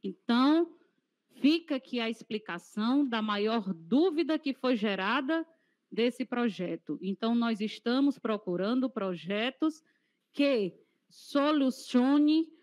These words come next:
uma escolha a mais para a mulher e que se torne a mais uma segurança para ela. Outra, outra questão também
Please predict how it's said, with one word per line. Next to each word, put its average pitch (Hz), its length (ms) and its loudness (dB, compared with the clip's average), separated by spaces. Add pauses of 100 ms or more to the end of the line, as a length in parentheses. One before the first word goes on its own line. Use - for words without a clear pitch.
(160)
uma 240 240 -4
escolha 240 800 -2 (240)
a 339 220 2
mais 277 680 0
para 247 320 0
a 240 60 2
mulher 170 500 -2 (340)
e 220 60 -8
que 220 160 -6
se 214 160 -4
torne 277 640 2 (220)
a 294 180 0
mais 294 720 2
uma 285 240 2
segurança 254 720 0
para 254 300 -4
ela. 175 460 -6 (1000)
Outra, 247 520 2
outra 269 480 0
questão 262 640 -2
também 254 680 -2